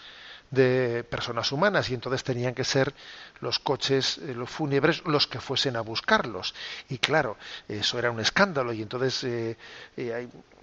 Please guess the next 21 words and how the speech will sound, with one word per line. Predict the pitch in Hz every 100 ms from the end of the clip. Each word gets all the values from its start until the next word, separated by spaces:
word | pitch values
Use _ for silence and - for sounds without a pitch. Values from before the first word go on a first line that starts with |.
| - -
pues | 131 -
hicieron | 113 131 123 127
que | - 139 131 - -
esos | 131 123 -
coches | 135 - 139 131
fuesen | - - 135 - 139
a | 127
las | 113 -
tres, | 135 131 -
cuatro | - 123 123 127
de | 127
la | 123
madrugada | 123 123 131 123 127 143
cuando | 131 113 117
nadie | 123 123 131 139
viese | 120 123 127 - 120
ese | 110
espectáculo. | 120 - 113 - 202 135 92 73 - - - - - -
Luego | 107 123
se | 139
consiguió | 139 123 - 131 147